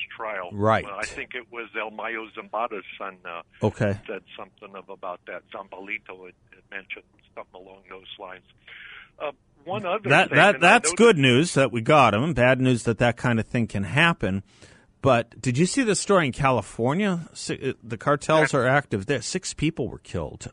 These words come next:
Speaker 2: Um,
Speaker 1: That's
Speaker 2: awful. So
Speaker 1: what
Speaker 2: did
Speaker 1: I
Speaker 2: you
Speaker 1: was
Speaker 2: see that
Speaker 1: just gonna
Speaker 2: story?
Speaker 1: bring
Speaker 2: Just
Speaker 1: up.
Speaker 2: awful.
Speaker 1: I was just gonna talk
Speaker 2: Oh, okay.
Speaker 1: about that
Speaker 2: Okay.
Speaker 1: very thing.
Speaker 2: Okay, go
Speaker 1: Yeah.
Speaker 2: ahead. Sorry.
Speaker 1: The, uh, <laughs> well, at first they had said that it was a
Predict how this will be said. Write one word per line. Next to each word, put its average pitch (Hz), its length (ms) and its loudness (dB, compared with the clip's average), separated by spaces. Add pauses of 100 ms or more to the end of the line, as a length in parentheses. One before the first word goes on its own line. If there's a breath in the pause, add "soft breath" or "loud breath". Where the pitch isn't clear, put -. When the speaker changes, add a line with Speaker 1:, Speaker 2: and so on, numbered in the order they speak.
Speaker 2:
Um, 92 440 -2 (260)
Speaker 1:
That's 117 280 -10
Speaker 2:
awful. 139 340 2
So 139 140 -4
Speaker 1:
what 110 100 -4
Speaker 2:
did 123 100 0
Speaker 1:
I - 40 -4
Speaker 2:
you 175 40 0
Speaker 1:
was 175 100 0
Speaker 2:
see 208 120 2
that 208 180 4
Speaker 1:
just - 120 -8
gonna 208 140 2
Speaker 2:
story? 208 120 -4
Speaker 1:
bring - 160 -8
Speaker 2:
Just - 100 -8
Speaker 1:
up. 101 120 -4
Speaker 2:
awful. 139 400 0 (120)
Speaker 1:
I 101 120 -14
was 101 140 -14 (440)
just - 300 -10
gonna 117 140 -16
talk 113 140 -12
Speaker 2:
Oh, 160 260 6
okay. 131 180 0
Speaker 1:
about - 160 -6
that 110 120 -8
Speaker 2:
Okay. - 200 -6
Speaker 1:
very 113 400 -10
thing. 92 200 -6
Speaker 2:
Okay, 131 260 2
go 135 100 2
Speaker 1:
Yeah. 127 60 6
Speaker 2:
ahead. 113 340 0
Sorry. - 400 -2
Speaker 1:
The, 165 140 4
uh, - 100 -8 (440 loud breath)
<laughs> - 420 -20
well, 151 220 0
at 160 160 -2
first 220 300 -4
they 160 140 6
had 135 200 0
said 151 240 -2
that 135 160 -4
it 135 200 -4
was 127 160 -14
a 123 60 -12